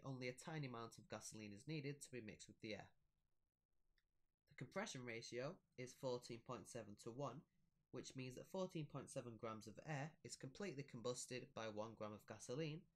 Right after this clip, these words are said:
and this compression ratio is known as the stoichiometric ratio, which is primarily used in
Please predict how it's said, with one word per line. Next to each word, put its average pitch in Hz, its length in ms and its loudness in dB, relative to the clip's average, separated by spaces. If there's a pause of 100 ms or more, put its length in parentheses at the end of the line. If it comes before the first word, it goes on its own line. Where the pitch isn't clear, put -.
(560)
and 151 140 4
this 175 260 4
compression 131 480 0
ratio 131 540 4
is 117 140 -6
known 113 240 -2
as 107 80 -6
the - 80 -8
stoichiometric 127 920 0
ratio, 117 460 0 (480)
which 165 160 0
is 160 80 -2
primarily 143 640 4
used 117 420 2
in 117 80 -6